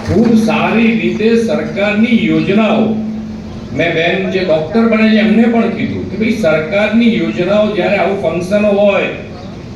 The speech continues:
ત્યારે તો અમે કહેતા જ હોઈએ છીએ, પણ છતાં અહીંયા આગળ સાંભળ્યું, કોઈ ના સાંભળ્યું,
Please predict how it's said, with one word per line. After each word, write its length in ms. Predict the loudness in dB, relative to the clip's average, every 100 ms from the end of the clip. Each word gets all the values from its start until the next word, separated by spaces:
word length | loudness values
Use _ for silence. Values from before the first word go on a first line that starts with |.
| -6
ત્યારે 320 | 0 2 2
તો 100 | 2
અમે 200 | 2 4
કહેતા 500 | 4 2 2 0 2
જ 40 | 4
હોઈએ 380 | 4 2 0 -2
છીએ, 160 | -8 -10 -12 -14 -14 -14 -14 -14 -14 -14 -4
પણ 400 | 0 2 0 0
છતાં 320 | 0 0 2
અહીંયા 340 | 2 0 0 -2
આગળ 280 | -2 -2 -2
સાંભળ્યું, 920 | -2 -2 0 0 2 0 -2 -6 -6
કોઈ 200 | -2 -2
ના 220 | 0 -2
સાંભળ્યું, 800 | 0 -2 0 2 2 2 -2